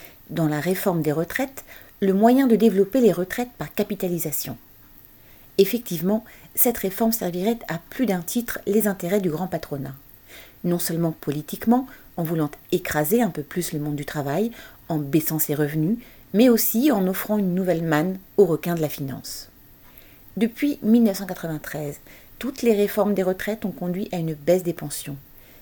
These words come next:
C'est pourquoi de plus en plus de salariés, parmi ceux qui le pouvaient, ont tenté de se constituer une épargne pour la retraite. Les systèmes par capitalisation se sont développés et représentent déjà deux cent quatre-vingt-dix milliards d'euros de placement.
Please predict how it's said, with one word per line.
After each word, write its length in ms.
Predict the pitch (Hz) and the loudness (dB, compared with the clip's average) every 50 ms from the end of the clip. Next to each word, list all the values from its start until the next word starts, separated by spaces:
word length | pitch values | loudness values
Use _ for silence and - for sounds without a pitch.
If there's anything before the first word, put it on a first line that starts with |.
| - - | -20 -14
C'est 160 | - - 151 | -12 -12 -10
pourquoi 420 | - 170 - - - - 180 202 | -8 -10 -10 -4 2 4 4 6
de 80 | 202 180 | 4 2
plus 240 | 165 - - 175 165 | -2 -4 -6 -2 -2
en 80 | 160 | -2
plus 140 | 156 - 185 | -2 -4 -6
de 100 | 156 160 | -8 -6
salariés, 680 | 156 - - - 151 147 147 147 156 160 180 208 233 233 - - - - - - | -6 -6 -2 0 0 0 0 -2 -2 0 2 2 2 0 -4 -16 -20 -16 -10 -6
parmi 260 | 156 147 151 151 151 | -4 -2 -2 -2 -2
ceux 200 | - - - 165 | -2 -4 -4 -4
qui 120 | 156 - | -4 -4
le 80 | 147 147 | -6 -8
pouvaient, 480 | 139 - - 156 143 160 160 185 233 240 - - - - - - - - | -8 -8 -10 -6 0 2 2 2 0 -2 -6 -14 -20 -20 -20 -10 -2 0
ont 120 | 233 254 | 0 0
tenté 460 | 254 - 226 202 - - - 160 - | 0 -2 -6 -6 -6 -4 -2 0 0
de 100 | 196 202 | 2 0
se 140 | 170 - - | 0 -2 -4
constituer 500 | 160 - 170 165 - - 170 - - 190 | -6 -6 -8 -8 -8 -12 -10 -4 -2 0
une 100 | 170 156 | 0 0
épargne 480 | 151 143 - - 147 139 165 180 165 151 | -2 -4 -2 -2 -2 0 0 -2 -6 -6
pour 180 | - - 165 | -2 0 2
la 80 | 156 151 | 2 2
retraite. 680 | 143 135 127 - - - - - - - - - - - - - - - - - - - - - - - - - - | 2 -2 -4 -4 -8 -8 -10 -12 -12 -12 -12 -12 -12 -16 -20 -20 -20 -20 -20 -20 -20 -20 -20 -20 -20 -20 -14 -8 -4
Les 100 | 160 156 | -4 -2
systèmes 460 | - - 165 - - 190 175 175 170 | -2 -2 -2 0 2 2 2 2 2
par 200 | - 156 156 - | -4 -6 -6 -4
capitalisation 800 | - 151 - 160 - 165 151 160 156 160 160 160 - - 226 247 | -6 -6 -6 -4 -2 -2 0 0 0 0 0 0 0 -2 -2 -2
se 120 | 247 - | -2 -4
sont 180 | 180 - - 156 | -8 -6 -4 -6
développés 680 | 151 139 151 196 190 180 180 165 - - 147 151 143 - - - - - - - - | -2 2 2 2 4 2 0 -4 -4 -6 -6 -6 -6 -10 -16 -20 -20 -20 -6 2 2
et 80 | 214 | 4
représentent 560 | 196 220 226 226 - 226 208 180 160 156 156 | 4 4 2 2 2 0 0 2 0 -2 -2
déjà 460 | 151 180 208 208 185 - 202 196 214 - - - | 0 0 0 0 0 0 0 0 0 -4 -8 -6
deux 120 | 170 202 | -2 -2
cent 180 | 214 - - 226 | -2 0 -2 -2
quatre-vingt-dix 440 | 226 208 - - 185 190 185 175 185 | -4 -4 -6 -6 -6 -6 -4 -2 -2
milliards 320 | 180 180 165 165 170 165 | -2 -2 -2 -2 -2 -2
d'euros 380 | 160 175 170 156 147 160 - - | -2 -2 -2 -2 -4 -6 -6 -6
de 160 | 175 175 196 | -2 2 2
placement. 500 | 190 196 - 151 - - - 143 - 90 | 2 2 0 -6 -6 -6 -6 -8 -10 -10